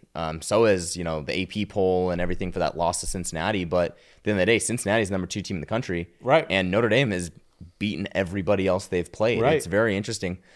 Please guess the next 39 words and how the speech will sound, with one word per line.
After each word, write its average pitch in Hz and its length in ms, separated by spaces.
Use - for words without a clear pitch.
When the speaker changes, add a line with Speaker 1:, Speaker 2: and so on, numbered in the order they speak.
Speaker 1:
I 139 40
mean, 156 120
yeah, 135 280
on 135 160
the 117 60
field, 123 600
I - 40
mean, 98 140
Kyren 107 300
Williams 98 240
had 104 80
a 90 60
great 92 260
game, 104 320
and 90 400
Jack - 200
Cohn 143 260
is, 135 260
he's, 139 260
he's 127 200
done 156 160
fine. 156 260
He's 92 140
moved 127 180
the 123 80
ball 101 260
well. 160 340
My 127 160
only 143 180
problem 143 360
is, 120 100
again, 120 260
I 123 80
know 110 160
I've 101 100
talked 117 260
about 98 220
it, 98 40
is 90 220